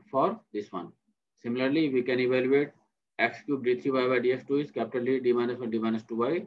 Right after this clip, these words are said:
and so on. Now see, uh, one example based on this one. Solve X two,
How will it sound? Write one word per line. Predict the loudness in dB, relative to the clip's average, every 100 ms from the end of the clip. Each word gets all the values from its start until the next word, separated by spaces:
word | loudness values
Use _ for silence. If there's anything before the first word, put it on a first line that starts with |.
| -10
and | -14 -8
so | -6
on. | -6 -10 _ _ _ -20 _ _ _ _ _ _ _ _ _ _ _ _ _ -6
Now | -4
see, | -4 -4 -2 -2 -2 -8 _ _ _ _ _ _ -18
uh, |
one | -16 -12 -10
example | -4 -6 -4 -2 -2 -4 -10 _ _ _ _ -4
based | -2 -2
on | -4 -4
this | -6 -6
one. | -8 -8 _ _ _ _ _ _ _ _ _ _ 2
Solve | 6 6 4 0 -6 _ _ _ _ _ _ -8
X | -8 -6 0
two, | 4 4 2